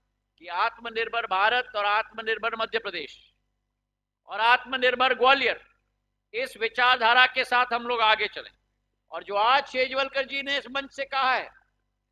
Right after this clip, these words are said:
कि ग्वालियर की क्षमता भी इस मेले में दिखनी चाहिए, इस मेले का theme इस वर्ष मुख्य आकर्षण हमारा आकर्षक झूले हैं, हमारे वन मेले हैं, हमारे मारुति के कुएं हैं,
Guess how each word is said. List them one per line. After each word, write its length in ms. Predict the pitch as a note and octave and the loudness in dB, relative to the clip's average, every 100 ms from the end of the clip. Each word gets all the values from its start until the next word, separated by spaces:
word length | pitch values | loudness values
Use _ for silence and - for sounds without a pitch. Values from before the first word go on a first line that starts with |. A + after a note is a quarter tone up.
| _ _ | _ _
कि 80 | G3+ | -18
ग्वालियर 520 | - G3+ C4+ C#4+ D4+ D4+ | 2 6 6 8 6 6
की 200 | D#4 D4+ | -2 -4
क्षमता 540 | - C4 C4+ D#4 D#4 | -2 -2 0 2 2
भी 200 | D#4 D4 | 2 -4
इस 140 | C#4+ | -8
मेले 320 | C4 C4+ C#4+ C#4 | -6 -4 -2 -4
में 120 | C#4 | -6
दिखनी 320 | B3 A#3+ C#4 | -12 -12 -12
चाहिए, 340 | A#3+ G#3+ D3+ - _ _ _ _ _ - | -6 -6 -8 -20 _ _ _ _ _ -10
इस 220 | B3+ B3 | -10 -6
मेले 340 | B3 B3 B3+ C4 | 0 4 6 6
का 180 | B3+ A#3 - | 6 6 4
theme 360 | G#3+ D4 D4 | 0 0 0
इस 180 | C4+ - | -2 -4
वर्ष 320 | G#3+ A3+ - - - _ _ _ _ | -2 -2 -4 -12 -20 _ _ _ _
मुख्य 280 | - - C#4+ | -18 -12 2
आकर्षण 600 | D4 C4+ C4+ C#4+ A#3+ A#3 D3+ - _ _ _ _ - | 4 6 4 0 0 -4 -4 -14 _ _ _ _ -10
हमारा 340 | F#3 G#3+ A3+ A3 | 0 4 6 6
आकर्षक 640 | G#3 G#3 B3 A3 A#3 A3 - | 4 2 -4 -2 -4 -6 -8
झूले 320 | F#3 A#3 C4 | -4 4 4
हैं, 220 | A3+ B3+ B3+ _ _ _ _ | 4 0 -4 _ _ _ _
हमारे 360 | D#3+ G3 G#3+ G#3+ | -2 2 4 4
वन 220 | F#3+ A3 B3 | 4 2 4
मेले 360 | C4 C4 C4 | 4 6 6
हैं, 240 | A#3 B3+ B3 _ _ _ D3+ | 6 2 -2 _ _ _ -8
हमारे 340 | F#3+ A3 A3+ | 0 2 2
मारुति 500 | G#3 G#3 A#3 B3 C4 | 0 0 0 -2 -6
के 180 | - A3+ - | -4 -4 -4
कुएं 360 | - B3 C4 B3 | -2 6 8 8
हैं, 200 | C4 | 4